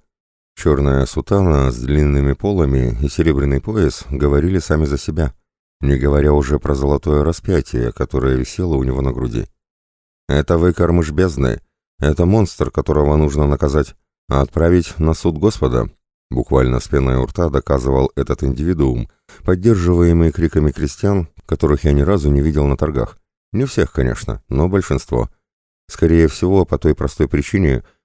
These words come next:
что у них банально не было никакого товара для проведения подобных процедур. И, видимо, на этом и сыграл данный индивидуум, старательно подогревая их ненависть и злобу к более удачливым соседям, которые стояли немного в стороне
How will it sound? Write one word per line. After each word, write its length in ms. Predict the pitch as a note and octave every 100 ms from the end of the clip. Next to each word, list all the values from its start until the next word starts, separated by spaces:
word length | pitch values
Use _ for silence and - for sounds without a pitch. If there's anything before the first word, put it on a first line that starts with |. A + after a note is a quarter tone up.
| -
что 220 | - F#2
у 40 |
них 180 | F#2+ F2
банально 360 | E2+ F#2 F2+ E2+
не 140 | F2
было 220 | D#2+ E2
никакого 440 | D#2+ D#2 D2+ D#2+ D2+
товара 420 | D2+ E2 F#2 C#2
для 140 | B1 B1+
проведения 540 | D2 D2 D2+ E2 D2
подобных 500 | - C2+ C2 C2 B1+
процедур. 500 | C2+ - C#2 A#1+ - _ _ _ _ _
И, 80 | C2+
видимо, 340 | C2+ C2 C2+
на 100 | C2
этом 340 | D2 G2+ A2 A#2+
и 20 |
сыграл 440 | - E2 D#2 D2+
данный 360 | C#2+ D2+ D2 C#2+
индивидуум, 600 | C2+ C2+ C#2 C#2 C#2 C#2 _ - -
старательно 540 | - E2 D2+ D2 C#2+
подогревая 640 | C#2+ C2 C2+ D2 D2 C#2+ C#2
их 260 | - C#2+
ненависть 480 | F2 F2+ D#2 C#2+ -
и 60 | D2
злобу 520 | D#2 F#2 D#2 C#2 B1+
к 160 | C2
более 420 | C#2 E2 D#2 D2+ D2+ -
удачливым 600 | D2 C#2+ B1+ C#2+ C#2+ D2
соседям, 480 | - - A1+ A1+ - _ _ _
которые 360 | - F2+ E2 D#2+
стояли 400 | - E2+ E2 D2+
немного 340 | D#2 D#2+ C#2+
в 60 | C#2+
стороне 480 | - D#2+ F2+ G#2